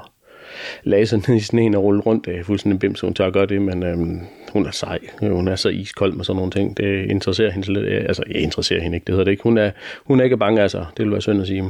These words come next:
Så, øh, de har delen inden for lejet ud det der, ja, ud, ud af alt det sne, der har været. Øh, sidst nævnte jeg noget med noget gulvvarmestyring, jeg har haft problemer med, øh, noget, jeg har selv,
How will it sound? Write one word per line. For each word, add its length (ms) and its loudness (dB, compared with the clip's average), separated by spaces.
Så, 320 2
øh, 300 -2
de 100 2
har 80 0
delen 240 4
inden 140 2
for 100 0
lejet 240 2
ud 120 2
det 120 0
der, 220 -2
ja, 160 -2
ud, 140 2
ud 120 2
af 140 4
alt 120 0
det 100 0
sne, 200 0
der 80 -2
har 100 -4
været. 240 -4
Øh, 380 -2
sidst 320 -2
nævnte 280 2
jeg 60 4
noget 180 4
med 80 4
noget 160 2
gulvvarmestyring, 840 2
jeg 100 -2
har 120 -2
haft 200 -2
problemer 380 0
med, 320 0
øh, 260 0
noget, 220 2
jeg 80 -2
har 80 -4
selv, 240 0